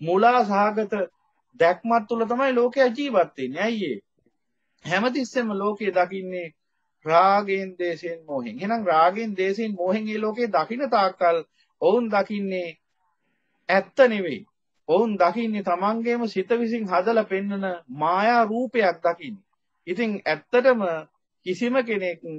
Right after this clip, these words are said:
රාග, දේශ, මෝහ අවසන් කාල අරිහත් ඵලයට පත් වෙන දවස වෙනකම්ම ලෝකේ දකින එක රූපයක්වත් යථා රූප නෙවෙයි. යථා රූපේ දකින්න පුළුවන් වෙන්නේ සංඥා, දෘෂ්ටි, සංඥා, චිත්ත,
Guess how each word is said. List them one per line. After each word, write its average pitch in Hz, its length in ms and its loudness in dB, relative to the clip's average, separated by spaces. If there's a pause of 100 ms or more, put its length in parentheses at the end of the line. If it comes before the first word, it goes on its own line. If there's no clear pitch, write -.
(220)
රාග, 160 360 2
දේශ, 220 300 0
මෝහ 226 220 0
අවසන් 208 360 0
කාල 220 180 0
අරිහත් 202 340 0
ඵලයට 233 340 0
පත් 175 260 -2
වෙන 226 200 -4
දවස 202 240 2
වෙනකම්ම 202 520 -2 (680)
ලෝකේ 190 480 2
දකින 214 300 -2
එක 202 140 -8
රූපයක්වත් 220 720 -2 (380)
යථා 208 420 2
රූප 233 260 -2
නෙවෙයි. 160 360 -6 (540)
යථා 170 420 2
රූපේ 247 320 0
දකින්න 214 360 -2
පුළුවන් 208 360 -2
වෙන්නේ 165 460 -10 (720)
සංඥා, 226 560 0 (300)
දෘෂ්ටි, 196 500 0
සංඥා, 220 500 0
චිත්ත, 196 300 -8